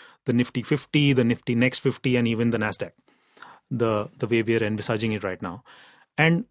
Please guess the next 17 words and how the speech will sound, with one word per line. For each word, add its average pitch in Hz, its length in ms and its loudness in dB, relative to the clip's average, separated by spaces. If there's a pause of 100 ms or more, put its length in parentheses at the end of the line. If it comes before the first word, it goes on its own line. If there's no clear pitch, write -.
(120)
so - 220 2
at 147 180 2
no 151 240 6
point 139 480 0
can 131 140 2
your 135 80 2
portfolio 131 460 0
go 131 280 4
below 135 580 4
the 131 180 0
amount 120 260 4
that 120 140 2
you've 120 100 2
invested 107 360 0
in 98 80 -4
it, 87 120 -14 (120)
because 120 400 0